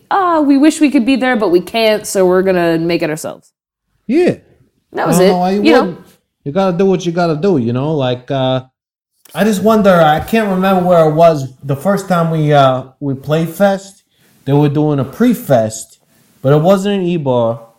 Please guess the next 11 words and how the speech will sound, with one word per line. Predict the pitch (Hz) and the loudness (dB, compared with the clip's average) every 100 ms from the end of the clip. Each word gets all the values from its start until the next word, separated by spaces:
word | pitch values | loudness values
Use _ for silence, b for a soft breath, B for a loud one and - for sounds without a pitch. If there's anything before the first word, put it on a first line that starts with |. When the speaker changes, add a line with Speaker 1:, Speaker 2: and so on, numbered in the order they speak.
| - | -10
Speaker 1:
It | 151 | -4
wasn't | 226 233 131 | -2 -2 -4
in | 135 | -6
Ybor. | 127 127 143 | -6 -8 -6
Speaker 2:
No, | 170 208 185 | -2 2 2
it | 147 | 2
was | 151 151 | 0 -4
before, | 139 160 185 196 208 | -4 -6 -2 2 2
like, | 196 175 156 139 | 2 0 0 -2
uh, | 147 135 | 0 0
Fest | 131 - 160 147 _ _ | 0 0 0 -2 _ _